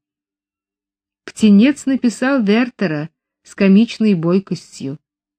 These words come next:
И это, разумеется, было нечто для его возраста. Но жить и стареть после того — вот в чём фокус.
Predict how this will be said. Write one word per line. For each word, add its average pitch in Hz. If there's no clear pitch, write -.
И 165
это, 202
разумеется, 196
было 202
нечто 202
для 185
его 175
возраста. 147
Но 160
жить 180
и 185
стареть 185
после 180
того — 165
вот 190
в -
чём 196
фокус. -